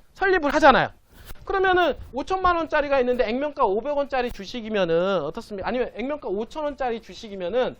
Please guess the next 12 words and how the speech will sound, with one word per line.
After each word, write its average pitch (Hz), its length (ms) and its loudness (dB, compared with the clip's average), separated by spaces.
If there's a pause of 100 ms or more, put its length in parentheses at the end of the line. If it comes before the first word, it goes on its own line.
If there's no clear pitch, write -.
(360)
오천만 311 500 -2
원을 262 240 4
만들기 226 540 -2
위해서 214 260 2
얼마가 208 400 4
필요합니까? 233 640 0 (340)
만 190 340 8
주가 262 200 4
필요하죠? 247 480 4 (520)
만 208 180 2
주. 214 160 0 (340)
그러면은 339 420 -2